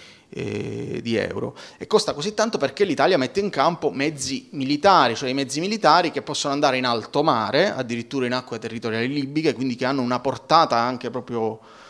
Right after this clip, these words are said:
eh, una capacità di controllare tratti di mare molto più ampi e quindi di intervenire, di soccorrere più persone, perché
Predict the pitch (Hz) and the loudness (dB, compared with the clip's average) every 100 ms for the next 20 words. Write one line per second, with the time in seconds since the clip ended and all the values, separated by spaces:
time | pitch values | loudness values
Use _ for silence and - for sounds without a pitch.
0 | - - - 123 120 113 110 110 107 107 | -20 -20 -6 0 0 0 0 0 2 0
1 | 104 104 107 110 110 120 120 117 123 180 | 0 0 -2 -2 -4 -2 -2 -2 4 4
2 | 127 135 139 135 143 160 143 123 147 143 | 4 0 -2 4 6 8 6 4 2 0
3 | - 135 175 147 135 127 160 170 151 143 | 0 -8 -2 0 0 0 2 4 4 2
4 | 123 - 139 123 123 156 233 208 180 170 | -6 2 6 6 4 0 -6 -4 -2 -2
5 | 139 143 143 131 151 220 254 117 123 - | -4 -2 -2 -2 0 2 2 2 -2 -6
6 | 147 - 349 101 98 - 117 - 117 - | -6 -6 -4 -4 -10 -12 -14 -12 -8 -4
7 | 123 110 117 165 131 | -4 -4 -4 -2 -2